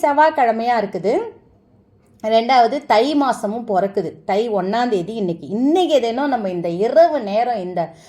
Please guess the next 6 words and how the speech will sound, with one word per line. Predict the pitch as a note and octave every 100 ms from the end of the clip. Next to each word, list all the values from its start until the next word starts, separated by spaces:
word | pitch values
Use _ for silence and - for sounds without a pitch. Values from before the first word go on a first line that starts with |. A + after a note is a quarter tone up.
| _ _
பரிகாரத்தை | G3+ B3 C#4 C#4 - G#3+
நீங்க | F3+ E3+
செஞ்சீங்கன்னு | G3 A3 B3+ A#3 A3
வச்சுக்கோங்களேன், | E3+ - E3 D3+ E3 D#3+ F#3+
நிச்சயமா | F#3+ - F4 F#4+
சொல்றேன், | F#4+ C#4+ A3 E3 C#3 -